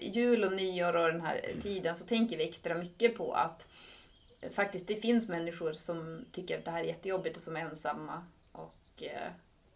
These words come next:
Speaker 1: kanske särskilt äldre.
Speaker 2: Ja.
Speaker 1: Så vi kan le eller säga hej eller, ja, göra någonting särskilt.
Speaker 2: Mm.
Speaker 1: Oavsett om man jobbar på Coop Norrtull
Speaker 2: Ja,
Speaker 1: eller
Speaker 2: eller Ica.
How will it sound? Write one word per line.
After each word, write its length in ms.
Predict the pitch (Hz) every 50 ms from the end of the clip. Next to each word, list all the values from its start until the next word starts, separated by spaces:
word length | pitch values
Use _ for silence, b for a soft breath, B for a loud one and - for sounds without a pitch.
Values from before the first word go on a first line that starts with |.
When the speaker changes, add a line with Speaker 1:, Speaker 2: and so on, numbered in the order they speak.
| _ _
Speaker 1:
kanske 240 | - 240 240 254 262
särskilt 480 | - - - - - - 185 185 -
äldre. 380 | - - - - - - - - -
Speaker 2:
Ja. 240 | - - 127 190 240 - - - _ _ _ _ _ _ _ _ - _ _ _ _ _ _ _ _ _ _ _ _ _ -
Speaker 1:
Så 120 | - 196
vi 60 | 196
kan 280 | 202 - 190 175 175 170
le 300 | 170 170 165 160 156 156
eller 280 | 156 156 160 156 165 165
säga 220 | - 170 156 156
hej 340 | 156 156 - - - - - -
eller, 440 | - - - 160 160 170 170 170 - - - - - - - - - _ _ _ _ -
ja, 300 | - 156 147 - - - - _
göra 260 | 185 165 - - -
någonting 440 | - 156 - 170 - - 170 170 170
särskilt. 580 | - - 180 180 - - - - - _ _ -
Speaker 2:
Mm. 160 | 170 202 202 b b b b b b b b b b b b b
Speaker 1:
Oavsett 340 | 202 208 190 190 185 185 180
om 60 | 175
man 100 | 170 170
jobbar 400 | 165 156 156 - - 190 - 175 -
på 80 | - 180
Coop 280 | - 190 165 165 -
Norrtull 500 | 170 165 170 - 170 135 - 156 156 - - -
Speaker 2:
Ja, 260 | 104 95 90 98 90 92
Speaker 1:
eller 120 | 90 90
Speaker 2:
eller 100 | 82 82
Ica. 220 | 78 - 85 78